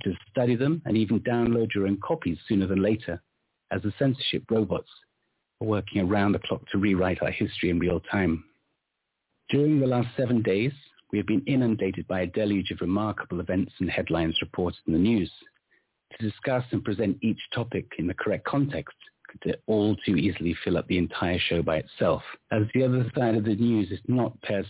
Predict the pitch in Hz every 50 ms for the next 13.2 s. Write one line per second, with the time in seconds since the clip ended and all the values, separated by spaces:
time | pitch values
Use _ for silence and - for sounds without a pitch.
0 | - - 160 127 95 90 87 - _ _ _ _ _ _ _ _ _ _ - -
1 | - - 120 120 110 104 - 107 101 107 110 110 104 - - - 90 85 92 95
2 | - - _ _ _ _ _ _ - 90 95 101 110 113 120 107 107 - - 98
3 | 92 95 98 - - - - 135 135 127 131 - - 110 107 - - 92 - 95
4 | 87 92 92 101 101 98 95 - 92 90 - - 113 104 101 95 - - - 71
5 | 71 76 101 117 - _ _ _ _ _ _ _ _ _ _ - 139 143 156 160
6 | 151 135 135 131 - 135 - - - 135 120 123 107 - - 120 120 120 120 -
7 | - - 92 85 85 - - - - - - 104 104 101 - - 95 107 - -
8 | - - 90 82 80 82 - - 98 117 139 143 143 - _ _ _ _ _ _
9 | _ - 113 123 120 127 120 - 120 120 123 123 123 117 123 - - - - 110
10 | 107 101 - - 110 123 - - 135 127 - - - - - - _ _ - -
11 | _ _ _ _ _ _ _ _ - - - 117 120 131 131 135 139 101 92 -
12 | - 101 110 120 113 104 101 107 104 101 101 95 98 - - _ _ _ - 98
13 | 85 - - -